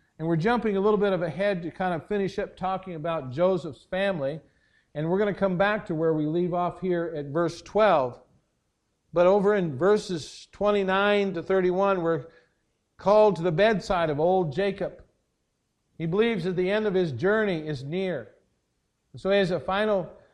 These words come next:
uh, some final words to say before he dies. Notice, first of all, a final petition in verse twenty-nine of chapter forty-seven. "And the time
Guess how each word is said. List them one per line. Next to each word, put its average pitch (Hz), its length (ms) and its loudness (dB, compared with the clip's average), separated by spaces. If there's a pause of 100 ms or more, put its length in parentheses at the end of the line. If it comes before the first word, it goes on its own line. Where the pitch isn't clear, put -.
(140)
uh, 151 600 -2
some 147 360 -8 (480)
final 208 300 0
words 202 560 2 (540)
to 156 120 -6
say 196 440 2
before 185 440 0
he 170 140 -2
dies. 151 640 -2 (480)
Notice, 196 280 0
first 208 300 2
of 180 80 0
all, 175 160 4
a 156 160 -2
final 202 320 -2
petition 185 640 -6
in 135 120 -8
verse 196 240 -4
twenty-nine 175 600 -8
of 123 100 -10
chapter 175 380 -6
forty-seven. 165 720 -4 (760)
"And 165 100 -6
the 170 60 -4
time 214 640 0